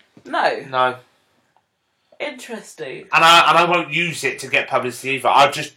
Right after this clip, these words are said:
Speaker 2: do what I'm keep doing. If
Speaker 1: So
Speaker 2: I
Speaker 1: then, so then you wouldn't do the Comedy Store then?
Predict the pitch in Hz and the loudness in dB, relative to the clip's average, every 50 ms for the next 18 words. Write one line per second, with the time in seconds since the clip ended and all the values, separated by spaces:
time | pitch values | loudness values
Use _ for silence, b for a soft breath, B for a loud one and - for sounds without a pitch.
0 | _ _ - 170 175 175 170 160 147 151 151 - - 156 147 143 - - 120 - | _ _ 0 0 2 2 2 2 2 0 -2 -4 -8 -10 -10 -8 -8 -6 -4 -4
1 | 131 180 202 202 _ _ _ _ _ _ _ _ _ _ _ _ _ _ _ _ | -4 -4 -6 -10 _ _ _ _ _ _ _ _ _ _ _ _ _ _ _ _
2 | _ _ - - 226 311 - - 302 294 240 - - 320 302 302 294 294 294 311 | _ _ -2 -2 2 4 4 4 4 2 -2 -2 0 0 0 0 -2 -4 -4 -4
3 | 330 285 277 254 247 285 277 247 - - 302 277 240 202 180 170 170 - - 151 | -4 -4 -4 -6 -8 -8 -8 -8 -4 -2 -2 -2 -2 -2 -4 -4 -6 -6 -6 -6
4 | 127 127 - - 123 117 - 151 160 | -6 -6 -6 -6 -8 -8 -12 -16 -20